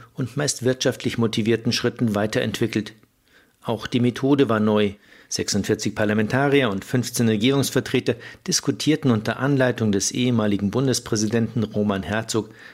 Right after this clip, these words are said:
fast ein Jahr lang, welche Werte Europa zusammenhalten. Artikel eins, die Würde des Menschen ist unantastbar,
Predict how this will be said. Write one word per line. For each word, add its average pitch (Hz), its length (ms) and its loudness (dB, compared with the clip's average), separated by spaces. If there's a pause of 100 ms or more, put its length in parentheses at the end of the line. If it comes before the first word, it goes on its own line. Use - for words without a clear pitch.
fast - 360 -4
ein 131 200 0
Jahr 113 220 2
lang, 117 220 0 (260)
welche 117 500 -2
Werte 120 320 0
Europa 104 480 -2
zusammenhalten. 110 840 0 (760)
Artikel 104 440 -2
eins, 139 440 -2 (360)
die 98 160 -2
Würde 131 280 2
des 104 200 0
Menschen 120 400 0
ist - 160 -4
unantastbar, 120 920 -2